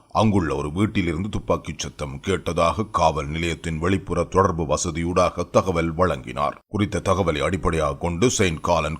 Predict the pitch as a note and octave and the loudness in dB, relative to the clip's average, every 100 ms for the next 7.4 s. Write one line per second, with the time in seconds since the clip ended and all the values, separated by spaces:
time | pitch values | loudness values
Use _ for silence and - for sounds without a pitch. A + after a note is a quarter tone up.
0 | F#2 E2+ E2+ D#2+ E2+ D#2 G2 A#2+ G2+ F#2 | 4 4 2 0 -2 0 0 0 0 0
1 | E2+ D#2+ G2 - F2+ E2+ F#2+ D#2+ D2+ E2 | 0 0 -2 0 -2 2 2 2 0 0
2 | - F#2+ F#2 D2+ D2 D2 C#2+ D#2+ C#2+ C2 | -2 0 2 2 -2 -6 -6 -6 -6 -8
3 | C2 - _ - G2+ E2+ F2 F2+ F2+ D#2+ | -8 -12 _ -2 0 2 0 0 -2 -2
4 | C#2+ F2 A2+ F2 G2 F2 E2 C2+ E2 F2+ | -2 4 4 6 4 2 0 0 2 2
5 | G2 - F#2 - E2 E2 E2 D2 E2 F2 | 2 0 -2 0 2 2 0 -2 0 2
6 | E2 A2 G#2+ F2+ E2 E2+ D#2+ D2+ - C#2+ | 2 2 2 0 0 -2 -2 -2 -4 -6
7 | D#2 G2+ F2+ | -4 0 0